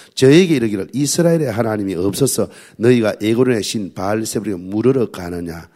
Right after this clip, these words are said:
사 절. "그러므로 여호와의 말씀이 내가 올라간 침상에서 내려오지 못할지라 내가 반드시 죽으리라 하셨다." 하라. 엘리야가 이에 가니라. 아멘. 예. 오늘 우리 사랑하는 성도 여러분,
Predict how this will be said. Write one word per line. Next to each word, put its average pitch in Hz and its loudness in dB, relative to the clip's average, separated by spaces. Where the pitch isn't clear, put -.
사 - -8
절. 85 -8
"그러므로 170 6
여호와의 131 4
말씀이 95 -4
내가 101 0
올라간 117 0
침상에서 123 -4
내려오지 110 0
못할지라 87 -6
내가 87 -4
반드시 90 -10
죽으리라 107 -2
하셨다." 101 -12
하라. 90 -14
엘리야가 92 -2
이에 147 -4
가니라. 76 -18
아멘. 120 -8
예. 98 -12
오늘 80 -18
우리 82 -16
사랑하는 90 -12
성도 87 -18
여러분, 85 -18